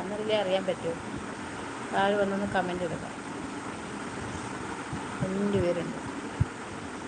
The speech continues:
നിങ്ങളെല്ലാവരും മസിൽ പിടിച്ചിരിക്കും, അതേ ഉള്ളൂ. ഞങ്ങളൊക്കെ, എന്നെ, എനിക്ക് ലൈക്ക് തരത്തില്ല ഒരു മനുഷ്യരും. ലൈക്ക് തരാൻ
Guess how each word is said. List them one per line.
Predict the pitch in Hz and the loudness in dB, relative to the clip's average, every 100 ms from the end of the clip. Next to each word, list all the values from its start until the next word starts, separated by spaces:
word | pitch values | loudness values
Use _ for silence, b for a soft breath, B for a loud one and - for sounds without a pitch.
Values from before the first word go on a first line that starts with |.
| - - - - - - - - - - - - - - | -6 -6 -6 -6 -6 -6 -6 -6 -6 -6 -6 -4 -4 0
നിങ്ങളെല്ലാവരും | 185 202 214 202 202 202 208 208 220 226 | 2 4 6 6 6 6 6 6 6 6
മസിൽ | 185 - 202 | 4 4 4
പിടിച്ചിരിക്കും, | 196 180 170 143 147 117 - - - - | 4 4 2 0 -2 -4 -6 -6 -4 -2
അതേ | - 180 202 | 2 6 6
ഉള്ളൂ. | 175 - - - - - - - - - 123 - - - - 180 | 4 -2 -4 -6 -4 -4 -4 -4 -6 -6 -6 -6 -6 -6 0 2
ഞങ്ങളൊക്കെ, | 175 180 180 175 | 4 4 4 2
എന്നെ, | 170 175 175 - - 160 | 2 2 0 -4 -4 0
എനിക്ക് | 160 170 359 | 0 2 6
ലൈക്ക് | 381 247 233 | 6 6 6
തരത്തില്ല | 185 - 170 165 | 4 2 0 2
ഒരു | 175 | 2
മനുഷ്യരും. | 170 - 165 165 156 156 151 147 - - - - - - - - - - - - - 95 - - 98 - - - - 208 - - 185 | 0 -2 -2 -2 -2 -2 -4 -4 -6 -6 -6 -6 -6 -6 -6 -4 -4 -4 -4 -4 -2 -2 -4 -4 -4 -4 -4 -6 -6 -6 -6 -2 2
ലൈക്ക് | 185 - 233 | 2 2 4
തരാൻ | 214 196 | 6 4